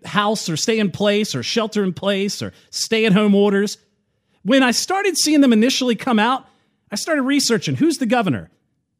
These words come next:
Nine out of ten times it was a Democrat. And then when I did see a Republican, it was like Larry Hogan.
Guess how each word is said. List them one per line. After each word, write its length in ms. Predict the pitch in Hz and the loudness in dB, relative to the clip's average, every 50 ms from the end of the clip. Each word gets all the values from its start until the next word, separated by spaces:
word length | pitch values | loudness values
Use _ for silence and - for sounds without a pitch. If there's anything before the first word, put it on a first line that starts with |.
| _ _ _ _ _ - | _ _ _ _ _ -10
Nine 600 | 113 147 202 262 330 381 392 403 403 403 403 392 - | -4 -2 0 2 2 2 2 4 2 2 0 -2 -4
out 120 | 277 302 330 | -4 -4 -2
of 80 | 302 | 0
ten 220 | 285 294 311 302 294 | 2 4 6 6 6
times 520 | - 285 302 269 240 220 214 202 190 160 | 6 6 4 6 4 4 4 2 2 0
it 80 | 196 190 | 0 -2
was 140 | 185 185 156 | -2 -2 -2
a 40 | 180 | 0
Democrat. 580 | 156 202 180 165 - 151 135 107 92 - _ _ _ _ _ _ _ _ _ _ _ _ _ _ - | 0 2 0 0 0 -2 -4 -4 -4 -8 _ _ _ _ _ _ _ _ _ _ _ _ _ _ -6
And 120 | 139 160 202 | -2 0 2
then 360 | 247 285 294 302 294 269 220 | 4 4 6 6 6 6 4
when 120 | 233 233 | 4 2
I 80 | 214 214 | 2 2
did 200 | 196 311 320 254 | 2 0 0 0
see 140 | - 285 277 | 0 0 2
a 60 | 254 | 2
Republican, 540 | 226 220 - 226 277 269 247 202 - 196 190 | 2 2 4 4 4 4 2 0 0 0 -2
it 60 | 180 | -2
was 120 | 175 - | -2 -4
like 120 | 185 156 143 | -4 -4 -2
Larry 300 | 160 208 208 196 190 165 | -2 0 2 4 4 4
Hogan. 460 | 131 202 196 190 151 127 101 87 | 4 4 2 2 0 -2 -6 -6